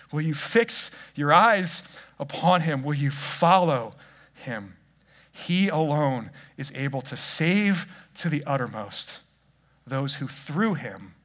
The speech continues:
draw near to God. Amen. Amen. Let's pray. Father, we need a better deliverer than Samson. And you have provided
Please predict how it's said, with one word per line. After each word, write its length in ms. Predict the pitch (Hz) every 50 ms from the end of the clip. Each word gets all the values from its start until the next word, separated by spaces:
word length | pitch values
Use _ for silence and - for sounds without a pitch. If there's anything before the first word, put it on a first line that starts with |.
| _ _ _ _ _ _
draw 200 | - - 120 104
near 200 | 104 101 104 101
to 100 | - -
God. 280 | - - - - - - _ _ _ _ _ _ _ _ _ _ _ _ _ _ _ _ _ _ _ _ _ _ _ _ - - _ -
Amen. 320 | 123 110 107 104 98 95 - _ _ _ _ _ _ _ _ _ _ _ _ _ - - - -
Amen. 300 | 123 120 117 104 101 - - _ _
Let's 100 | - -
pray. 220 | - - - 110 - - - _ _ _ _ _ _ _ _ _ _ _ _ _ _ _ _ _ _ _ _ _ _ - - - _ - - - - - - - - - - _ _ _ _ _ _
Father, 520 | - - - - - - - 156 156 165 131
we 300 | 139 180 160 156 139 -
need 520 | 127 147 165 196 208 226 208 190 165 - -
a 100 | - 151
better 320 | 147 - 185 196 175 175
deliverer 540 | 165 - 147 139 160 180 180 143 143 131 127
than 140 | 113 117 120
Samson. 480 | - - 123 123 127 120 - - - - - _ _ _ _ _ _ _ _ _ _ _ _ _ _ _ _ _
And 120 | - 131
you 120 | 156 180 175
have 200 | 147 - - -
provided 800 | - - 135 - - 143 139 - 202 214 185 165 147 127 113